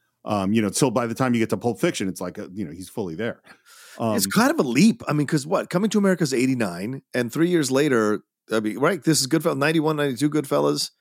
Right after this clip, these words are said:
Speaker 1: Yeah.
Speaker 2: So it's a little bit of a bigger part. He's got more lines. And then
Speaker 1: There's Jurassic Park, which is ninety-one,
Speaker 2: Oh,
Speaker 1: right?
Speaker 2: ninety-one. Oh, Jurassic Park is the thing. Right.
Speaker 1: Yeah.
Speaker 2: Good point. Right, right, right.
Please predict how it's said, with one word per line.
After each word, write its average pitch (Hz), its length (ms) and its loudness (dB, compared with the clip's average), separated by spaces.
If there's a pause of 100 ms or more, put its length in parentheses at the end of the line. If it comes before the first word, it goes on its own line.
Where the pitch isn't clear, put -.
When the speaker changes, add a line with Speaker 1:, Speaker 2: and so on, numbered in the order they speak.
(420)
Speaker 1:
Yeah. 104 80 -6
Speaker 2:
So 139 80 2
it's 131 140 0
a 139 40 0
little 147 420 4
bit 190 120 4
of 190 80 0
a 190 60 0
bigger 208 220 2
part. 220 340 0
He's 127 140 -4
got 120 140 0
more 131 160 0
lines. 165 540 0
And 123 140 0
then 123 420 0 (420)
Speaker 1:
There's 120 200 -4
Jurassic 143 400 -2
Park, 131 400 -2 (100)
which 110 180 -8
is 107 220 -6
ninety-one, 107 880 -4 (100)
Speaker 2:
Oh, 156 100 2
Speaker 1:
right? 165 60 2
Speaker 2:
ninety-one. 196 380 4
Oh, 165 60 2
Jurassic 202 560 0
Park 175 260 -4
is 127 100 -2
the 117 120 -4
thing. 92 320 -8
Right. 120 300 -2
Speaker 1:
Yeah. 101 40 -12 (100)
Speaker 2:
Good 104 140 -16
point. 98 400 -14
Right, 90 240 -10
right, 82 240 -14
right. - 160 -18